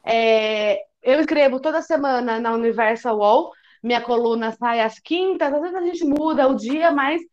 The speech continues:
normalmente às quintas-feiras. É, no Twitter e no LinkedIn como Isabela Guimarães Del Monde.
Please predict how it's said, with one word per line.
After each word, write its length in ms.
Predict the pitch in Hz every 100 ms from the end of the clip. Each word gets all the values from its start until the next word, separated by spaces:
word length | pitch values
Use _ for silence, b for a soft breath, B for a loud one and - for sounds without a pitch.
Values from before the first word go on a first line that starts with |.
| _ _ _
normalmente 600 | 247 262 254 240 233 240
às 140 | 240
quintas-feiras. 840 | - 240 247 277 - 233 247 320 - b b _ -
É, 240 | 226 233
no 180 | 269 339
Twitter 420 | 339 320 294 294
e 40 | 269
no 100 | 269
LinkedIn 520 | 262 262 233 233 247
como 240 | 247 233
Isabela 460 | 233 240 220 226 226
Guimarães 560 | 226 226 214 214 220
Del 260 | 190 226 254
Monde. 500 | 233 220 220 240 294